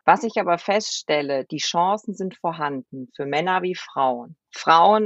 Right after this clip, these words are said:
unterliegen aber ihren eigenen Glaubenssätzen, muss ich sagen, ja. Also sowas wie, „Dieses Spiel spiele ich nicht mit, dafür bin ich zu gut“, ja, weil Männer einfach manchmal so ein bisschen,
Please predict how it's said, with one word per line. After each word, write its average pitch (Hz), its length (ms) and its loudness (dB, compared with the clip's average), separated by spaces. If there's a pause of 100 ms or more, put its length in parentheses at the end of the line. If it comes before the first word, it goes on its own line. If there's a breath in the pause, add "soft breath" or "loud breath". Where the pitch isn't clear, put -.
unterliegen 165 460 4
aber 156 160 6
ihren 147 240 2
eigenen 139 540 2
Glaubenssätzen, 127 760 -6
muss 120 140 -12
ich 120 140 -14
sagen, 127 340 -4
ja. 139 140 -2
Also 147 180 -2
sowas 151 460 2
wie, 147 240 -2 (100)
„Dieses 185 680 2
Spiel 196 460 4
spiele 180 460 4
ich 170 240 2 (200)
nicht 170 380 -2
mit, - 400 2
dafür 160 420 6
bin 170 220 -2
ich 170 220 -10
zu - 180 -12
gut“, 143 500 -10
ja, 175 200 4
weil 170 160 4
Männer 151 320 2
einfach 143 320 -8
manchmal 131 320 -10
so 135 120 -20
ein - 40 -20
bisschen, 131 340 -12